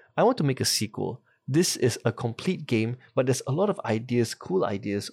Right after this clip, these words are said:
we want to do next. I always want to keep making the next big thing. Even after I finish a game, I'm already thinking what's next." Looking at where the success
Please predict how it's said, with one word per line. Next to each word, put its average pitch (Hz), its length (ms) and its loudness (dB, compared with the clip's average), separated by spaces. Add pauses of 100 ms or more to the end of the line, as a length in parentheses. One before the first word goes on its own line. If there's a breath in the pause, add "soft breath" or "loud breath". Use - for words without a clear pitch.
we 107 140 -2
want 113 180 0
to 110 60 -10
do 107 180 -4
next. 95 320 -8 (320 loud breath)
I 139 80 2
always 185 260 2
want 208 120 -4
to 139 60 -4
keep - 280 -6
making 127 380 -2
the 104 80 -6
next 117 340 -4
big 120 220 -6
thing. 113 380 -4 (120)
Even 147 320 0
after 120 240 -4
I 107 80 -4
finish 113 260 -8
a 113 40 -10
game, 139 360 -4
I'm 107 200 -4
already 113 280 0
thinking 110 400 -8
what's 95 280 -4
next." - 320 -14 (1500 loud breath)
Looking - 320 2
at 190 120 0
where 120 160 2
the 123 80 2
success - 640 0